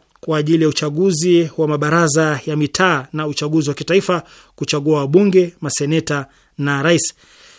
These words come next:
Katika uchaguzi wa mwaka elfu mbili ishirini na mbili, wazee wa koo na wawakilishi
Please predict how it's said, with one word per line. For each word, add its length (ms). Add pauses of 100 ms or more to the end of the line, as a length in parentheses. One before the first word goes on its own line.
Katika 220
uchaguzi 400
wa 60
mwaka 220
elfu 160
mbili 160
ishirini 260
na 80
mbili, 400 (180)
wazee 680 (100)
wa 200
koo 400
na 180
wawakilishi 640